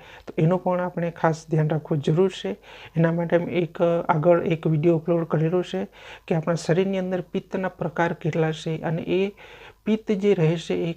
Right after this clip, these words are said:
કયા કયા સ્થાન પર રહેશે, એનું કાર્ય શું છે,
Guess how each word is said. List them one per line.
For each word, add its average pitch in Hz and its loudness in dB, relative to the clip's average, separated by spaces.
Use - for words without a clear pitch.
કયા 180 4
કયા 180 -2
સ્થાન 175 -2
પર 175 0
રહેશે, 165 0
એનું 165 -4
કાર્ય 170 2
શું 175 -6
છે, 160 -8